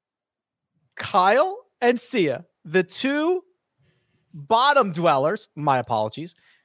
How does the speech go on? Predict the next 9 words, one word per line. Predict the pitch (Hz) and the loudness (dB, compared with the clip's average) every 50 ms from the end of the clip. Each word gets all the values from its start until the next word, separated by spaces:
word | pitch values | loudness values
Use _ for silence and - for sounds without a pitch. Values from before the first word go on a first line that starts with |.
| _ _ _ - | _ _ _ -14
both | 147 135 233 277 320 349 - | -4 -2 0 0 0 -2 -4
went | 269 269 269 269 277 269 269 220 | -4 -2 0 2 0 0 -2 0
with | 220 220 220 220 | 0 0 0 0
Chris | - - - 202 185 - - | -4 -2 -2 -2 -2 -2 -4
Kirk. | - - 175 143 135 _ | -4 0 0 0 0 _
K | - - 185 165 | -2 0 0 0
P, | 156 - - 262 294 320 339 339 339 - - _ _ | 0 -2 -4 -2 -2 0 0 -2 -2 -4 -8 _ _
forty-two | - - - - 269 320 330 320 330 320 247 - - 285 285 | -20 -16 -8 -2 0 0 0 0 0 -4 -4 -4 -4 -6 -4
thousand | - 254 247 240 240 247 202 233 233 | -2 0 0 2 2 2 2 0 -2